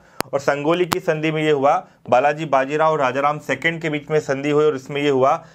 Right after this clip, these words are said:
कि पूरा मराठा संघ जो है उसका वास्तविक नेता पेशवा बन गया। छत्रपति सिर्फ नाम मात्र के रहेंगे, वो भी शिवाजी के उत्तराधिकारी के तौर पर। ठीक है, मतलब उनके वंश के हैं, इसलिए उनको सम्मान दिया गया। मगर संगोली की संधि याद रखिएगा,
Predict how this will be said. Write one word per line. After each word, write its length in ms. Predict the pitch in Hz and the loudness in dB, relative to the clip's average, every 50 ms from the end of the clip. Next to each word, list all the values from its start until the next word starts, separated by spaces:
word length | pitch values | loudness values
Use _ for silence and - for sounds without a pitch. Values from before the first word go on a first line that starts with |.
| _ _ - | _ _ -8
कि 60 | 147 | -6
पूरा 360 | 143 - 175 190 202 214 208 | -4 0 2 4 4 4 2
मराठा 440 | 185 156 143 143 143 143 - 160 151 | 2 2 2 2 0 0 0 -2 -4
संघ 300 | 147 - - 147 147 143 | -2 -2 -2 -2 -2 -2
जो 140 | 131 127 123 | -2 0 0
है 280 | 120 123 131 143 139 - - _ - | 2 2 2 2 0 -6 -14 _ -6
उसका 260 | 127 123 - - 147 | -6 -2 0 2 2
वास्तविक 760 | 131 110 110 113 127 127 - - - 165 165 185 185 165 - - - - | 2 4 2 2 2 0 -2 -4 -2 0 0 0 -2 -4 -10 -20 -20 -8
नेता 360 | 135 123 127 131 131 156 147 | -2 -2 -2 0 2 0 0
पेशवा 520 | 143 - - 127 123 120 117 - 139 135 117 | 0 -2 -2 -2 -2 -2 0 0 0 0 2
बन 160 | 113 113 110 | 0 -2 0
गया। 320 | 107 113 117 127 143 143 - - _ - _ _ | 2 2 4 4 2 -2 -4 -12 _ -20 _ _
छत्रपति 600 | - - 143 - - 156 139 151 147 - 165 156 | -2 -2 -2 -2 -4 -4 -4 -6 -4 -2 -4 -4
सिर्फ 320 | 160 160 - 165 151 - - | -4 -4 -6 -6 -6 -6 -6
नाम 260 | 131 123 127 135 139 | -2 0 0 0 2
मात्र 320 | 139 139 135 135 - 139 | 2 0 0 0 -2 -8
के 160 | 135 - 135 | -4 -2 0
रहेंगे, 400 | 120 117 113 120 117 120 131 156 165 160 - - - _ _ - | 0 0 0 -2 -2 0 0 0 0 -4 -10 -18 -20 _ _ -4
वो 100 | 123 123 | -4 -4
भी 80 | 143 | -4
शिवाजी 420 | 143 - - 117 113 113 110 117 117 | -6 -4 -2 0 0 0 0 -4 -6
के 100 | 113 139 | -6 -8
उत्तराधिकारी 640 | 117 110 - 110 107 101 107 104 113 107 104 110 | -6 -4 -2 -2 -2 -2 -4 -4 -4 -4 -4 -4
के 120 | 110 - 165 | -6 -8 -6
तौर 200 | 156 - 113 98 | -4 -4 -4 -4
पर। 240 | - - - - - _ _ _ _ _ _ _ _ _ _ _ _ | -4 -10 -18 -20 -20 _ _ _ _ _ _ _ _ _ _ _ _
ठीक 120 | - 165 185 | -6 -2 -2
है, 220 | 208 160 - - - | -2 -2 -4 -10 -8
मतलब 220 | _ - 135 151 | _ 0 2 2
उनके 220 | 147 131 113 117 165 | 2 0 0 -2 0
वंश 260 | 143 127 120 110 117 | 0 0 0 -2 -6
के 100 | - 123 | -8 -6
हैं, 180 | 123 156 165 - | -6 -6 -8 -10
इसलिए 300 | 131 - - 120 131 139 | -14 -10 -2 0 0 0
उनको 220 | 131 131 - 135 | 0 -2 -4 -4
सम्मान 380 | 131 127 113 110 113 120 123 127 | -4 -4 -2 0 0 0 0 0
दिया 160 | 127 131 131 | 0 0 2
गया। 280 | 127 147 170 185 180 - - - _ _ - | 2 2 0 0 -2 -6 -14 -20 _ _ -4
मगर 220 | 147 156 156 151 127 | 0 2 2 2 0
संगोली 480 | - - 127 131 143 156 175 180 185 190 | 0 -2 -4 -2 0 0 0 0 0 -4
की 140 | 170 175 175 | -4 -8 -4
संधि 420 | - 170 156 156 151 165 165 156 | -4 -4 -2 0 -2 0 2 2
याद 200 | 143 139 135 135 | 2 0 0 -2
रखिएगा, 520 | 139 135 - 151 139 131 143 156 160 160 | -4 -4 -2 -2 0 2 0 0 0 -4